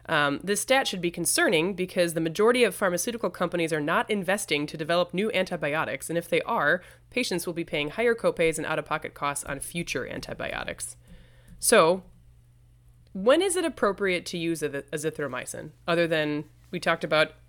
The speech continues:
atypical pneumonia? What,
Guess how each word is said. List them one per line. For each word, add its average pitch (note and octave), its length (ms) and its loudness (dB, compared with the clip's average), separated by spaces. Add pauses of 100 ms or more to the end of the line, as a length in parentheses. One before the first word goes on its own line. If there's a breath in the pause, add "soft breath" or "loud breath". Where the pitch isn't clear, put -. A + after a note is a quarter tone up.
(220)
atypical F3+ 500 0
pneumonia? C3+ 540 -2 (640 soft breath)
What, B3+ 260 4